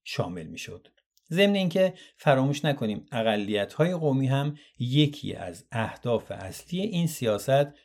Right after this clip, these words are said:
به شمار می‌رفتن. یک موج خلاص شدن از بار اجتماعی افراد ضعیف جامعه که بیشترین قربانیان اون رو زنان تشکیل می‌دادن. یه چیزی حدود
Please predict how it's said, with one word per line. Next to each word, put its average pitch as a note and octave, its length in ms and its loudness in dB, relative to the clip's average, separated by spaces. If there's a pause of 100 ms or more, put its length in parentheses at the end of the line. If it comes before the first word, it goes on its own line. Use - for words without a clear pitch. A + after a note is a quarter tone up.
به A2 80 -2
شمار G2 480 -4
می‌رفتن. F#2 640 -10 (240)
یک C#3+ 360 4
موج B2 640 4 (240)
خلاص G#2+ 540 0
شدن A2 360 -2
از F#2+ 340 -6
بار F#2 440 2 (540)
اجتماعی G2 720 -2
افراد B2 540 0
ضعیف F3 420 2
جامعه E3 440 2
که F3 300 2 (200)
بیشترین G2+ 600 -2
قربانیان G2 640 -2
اون B2 240 0
رو B2 360 -4 (100)
زنان G2 460 -4
تشکیل - 360 -10
می‌دادن. F2 440 -12
یه G3+ 140 0
چیزی D#3+ 260 -2
حدود C3 520 0